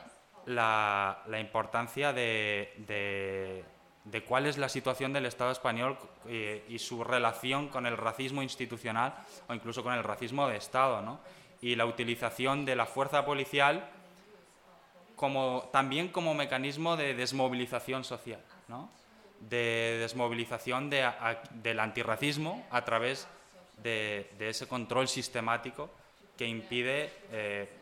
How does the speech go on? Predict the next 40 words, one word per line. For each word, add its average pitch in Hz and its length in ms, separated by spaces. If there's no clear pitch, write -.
ya 123 160
no 139 120
solo 123 720
que 123 80
seamos 127 240
capaces 139 340
de 135 100
pensar 143 460
en 139 100
otros 127 200
escenarios, 131 460
sino 135 200
de 120 100
poder, 120 420
eh, 120 340
estar 131 680
en 123 120
una 135 260
plaza 143 480
diferentes 117 480
personas 131 380
racializadas 123 640
porque 113 220
sabemos 117 380
que 117 120
nos 110 140
van 107 160
a - 20
identificar 107 580
y 127 60
nos 113 140
van 107 140
a 107 80
controlar 104 480
y, 98 300
y 101 240
eso 101 200
puede 104 180
acabar 101 380
de, 95 260